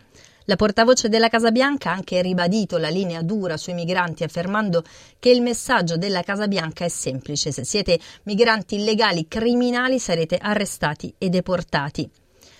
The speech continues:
Mentre tornando all'incidente aereo avvenuto nella notte di mercoledì all'aeroporto di Washington, tra un elicottero militare e un aereo passeggeri sono state recuperate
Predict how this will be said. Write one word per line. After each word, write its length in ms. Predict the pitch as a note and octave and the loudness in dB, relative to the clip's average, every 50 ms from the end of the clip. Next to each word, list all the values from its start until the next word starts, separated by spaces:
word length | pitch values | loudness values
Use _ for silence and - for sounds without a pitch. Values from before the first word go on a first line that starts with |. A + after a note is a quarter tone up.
| _ _ - | _ _ -6
Mentre 300 | G#3+ A3+ A3+ - B3 B3 | -4 -2 2 2 2 4
tornando 400 | A#3+ B3+ B3 C4 D4+ D#4 C#4 A3+ | 4 2 0 2 2 2 2 2
all'incidente 640 | F#3+ F3 F3+ E3+ - F3+ F#3 F#3+ F#3+ F3+ - F3+ | 2 0 -2 -4 -4 -2 -2 -2 -4 -4 -2 0
aereo 260 | E3 F3+ F3 E3+ D#3+ | 0 2 2 2 0
avvenuto 400 | D#3 D3+ D3+ E3+ F3+ F#3+ F3+ F3+ | 0 -2 -2 -2 -4 -4 -4 -6
nella 240 | F3 E3+ F3 F3 F#3 | -6 -4 -4 -4 -4
notte 320 | E3+ F#3 F#3 E3+ - - E3+ | -4 -4 -6 -8 -6 -6 -4
di 120 | E3 E3 | -4 -2
mercoledì 680 | F3 G3+ A3 G#3 G3+ - - - G3 G3 F#3+ F3 E3 D3 | -2 -4 -4 -6 -8 -8 -10 -6 -4 -4 -2 0 0 0
all'aeroporto 640 | D3+ D#3+ F3 F3+ F#3+ F3+ G#3 G#3 G3+ - - G3 | 0 0 0 0 0 0 -2 -4 -4 -2 -2 -2
di 100 | F#3 G3+ | 0 0
Washington, 800 | G3+ F#3+ A3+ G#3+ F#3+ F3 - - - - F3 D#3+ D#3 - E3+ D#3 | 0 2 2 2 2 0 -2 -6 -6 -6 -8 -8 -8 -8 -8 -8
tra 160 | D3+ - E3+ | -4 -4 -4
un 100 | E3 E3+ | -2 -2
elicottero 540 | E3+ D#3+ E3 D#3+ G3+ G3+ - _ - F#3 F3 | -2 -4 -4 -4 -4 -6 -6 _ -8 -8 -6
militare 420 | E3+ E3+ E3 E3 D#3+ G3 G3 F#3 | -6 -4 -4 -4 -4 -2 -2 -2
e 40 | F3+ | -2
un 80 | E3 E3 | -4 -4
aereo 240 | F3+ F#3 F3+ F3 E3+ | -4 -2 -2 -2 -2
passeggeri 580 | - F#3 F3+ - - G3+ F3+ F#3 A3+ A3 G#3 | -2 -4 -6 -6 -6 -4 -2 -2 -2 -2 -2
sono 180 | F3+ - D#3+ D#3+ | -4 -6 -6 -8
state 280 | - - E3+ D#3+ F3 | -8 -8 -6 -4 -4
recuperate 600 | E3 F3+ - - F3+ G#3+ G#3+ G#3+ G3+ - - B3 | -4 -4 -4 -6 -4 0 2 2 2 2 2 0